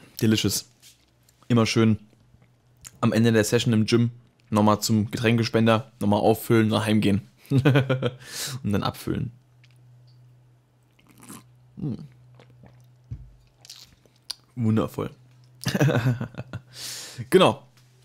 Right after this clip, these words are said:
Ähm, das war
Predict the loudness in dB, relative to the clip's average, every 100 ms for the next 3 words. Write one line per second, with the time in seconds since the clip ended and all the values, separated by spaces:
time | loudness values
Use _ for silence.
0 | _ _ _ _ _ _ -20 -2 2 4
1 | 2 -2 -8 -20 -2 2 2 4 4 4
2 | 2